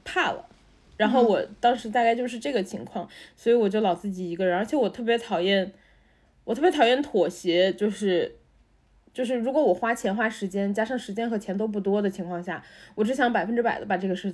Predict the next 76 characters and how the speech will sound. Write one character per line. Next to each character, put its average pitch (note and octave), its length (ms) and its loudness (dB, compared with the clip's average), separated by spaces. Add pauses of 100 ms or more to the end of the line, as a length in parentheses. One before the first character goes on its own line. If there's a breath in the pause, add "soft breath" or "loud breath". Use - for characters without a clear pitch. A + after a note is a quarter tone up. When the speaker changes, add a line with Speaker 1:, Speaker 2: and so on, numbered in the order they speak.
(100)
Speaker 1:
做 F#3 260 -2
了。 - 220 -14
比 G3 80 -2
如 F#3 40 0
说 A3+ 200 0
我 A3 40 2
们 F3 160 -4
今 F#3+ 140 -4
天 A3 180 0
如 G#3+ 120 -2
果 G3 100 0
要 F#3 140 0
吃 - 200 -6
一 G#3 120 0
家 G#3 240 0 (320 loud breath)
餐 C4 180 0
厅， C#4 260 -2 (600 soft breath)
我 - 120 2
可 - 180 -2
能 G3+ 120 0
会 C4 160 6
为 C4 140 6
了 A3 80 2
你 G#3+ 120 0
妥 G3+ 240 -2
协， E3+ 220 -4
但 A3 160 0
是 F#3+ 440 -2
我 G#3 100 0
希 G#3 180 -4
望 C4 180 6
如 G#3 160 0
果 G3 380 0 (300)
日 D4+ 120 2
常 B3+ 160 2
生 C#4 160 4
活 C4+ 120 4
中 C4 180 2
这 C#4+ 60 0
样 A3 120 2
是 G3+ 80 0
OK F3+ 360 -2
的。 F3 120 -6 (340 soft breath)
如 C4+ 120 0
果 F#4 100 8
我 C#4 80 8
都 A#3 120 6
出 E4 120 2
去 D#4+ 120 2
玩 E3+ 240 -2
了， A3 100 4
我 G3+ 80 4
不 F#3+ 140 -2
希 G#3 160 -4
望， F#3 120 0
我 F3+ 60 -2
只 F#3+ 100 -6
想 A3 200 -2
做 G3+ 100 0
我 F#3 80 0
最 B3 160 -2
想 G3 180 -6
做 F3+ 140 -2
的 F3+ 100 0
事 F3+ 140 -8
情， G3 160 -12 (400 soft breath)
所 B3 140 4
以 - 20 8
我 A#3 100 6
就 G3+ 140 2
老 F#3+ 140 4
自 F3+ 160 -8
己 F#3 240 -10
一 F3 40 -6
个 F#3 140 0
人。 E3+ 140 0